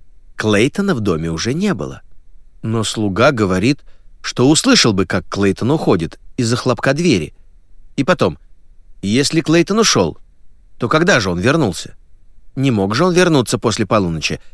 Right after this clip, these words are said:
Доктор ясно показывает, что убили его часа за два, два с половиной до этого.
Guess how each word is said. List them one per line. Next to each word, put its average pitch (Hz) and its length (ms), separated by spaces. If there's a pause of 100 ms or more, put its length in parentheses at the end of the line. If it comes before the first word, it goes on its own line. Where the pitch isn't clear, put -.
(200)
Доктор 156 460
ясно 143 420
показывает, 151 520
что 104 220
убили 95 320
его 180 180
часа 127 380
за 110 260
два, 170 240 (280)
два 143 180
с - 80
половиной 113 540
до 139 180
этого. 95 400